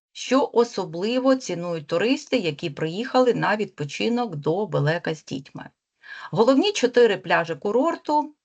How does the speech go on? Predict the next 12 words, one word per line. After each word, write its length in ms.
це 360
Кадріє, 680
там 320
відпочивають 920
гості 420
лише 360
з 60
п'ятизіркових 760
готелей, 500
пляж 320
повністю 540
піщаний, 720